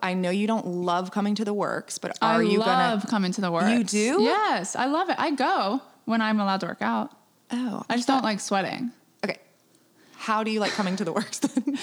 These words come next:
Speaker 1: <laughs>
Speaker 2: The one
Speaker 1: You
Speaker 2: day
Speaker 1: like
Speaker 2: a week,
Speaker 1: coming in and, like, saying
Speaker 2: I
Speaker 1: hi.
Speaker 2: have a hair wash day.
Speaker 1: Oh, I know.
Speaker 2: So I come then.
Speaker 1: The day before.
Speaker 2: Yeah.
Speaker 1: One day a week.
Speaker 2: Or that day.
Speaker 1: Yeah.
Speaker 2: Mm-hmm.
Speaker 1: Your hair always looks so good.
Speaker 2: Mm, it's up.
Speaker 1: Do you put heat on it every day?
Speaker 2: No, no, no, no, no.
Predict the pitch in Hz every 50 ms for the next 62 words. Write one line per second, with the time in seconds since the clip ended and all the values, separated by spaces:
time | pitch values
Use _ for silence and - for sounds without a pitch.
0 | - 370 285 - - 220 226 220 240 262 285 269 254 269 277 254 214 233 254 277
1 | 302 294 285 285 262 254 262 247 247 233 214 - - - 196 208 214 214 226 233
2 | 240 220 202 190 196 220 247 240 233 214 196 175 185 202 - - - - - 220
3 | - - - 50 247 233 - - - 202 208 190 180 170 - - - 160 - -
4 | - 220 208 202 - 220 208 196 190 185 208 214 - - - - _ _ - 202
5 | 208 190 160 - - 233 - - _ _ _ _ _ _ - 185 175 165 151 -
6 | - - - - _ - 226 - - - - - - _ _ _ _ - 175 170
7 | 165 151 139 - - - 220 220 208 180 190 - 170 - 214 - - - 165 -
8 | - - - 226 226 240 240 254 - - _ - 208 226 208 208 208 202 196 190
9 | - - 180 165 190 202 190 - - - 165 - _ _ - 220 220 214 220 214
10 | - 226 214 208 185 180 175 - - - - 208 214 208 208 226 202 170 190 190
11 | 185 202 240 254 247 240 208 190 175 185 262 294 - - _ _ - 208 240 269
12 | 240 185 151 - 180 190 208 208 185 175 185 185 - - - 226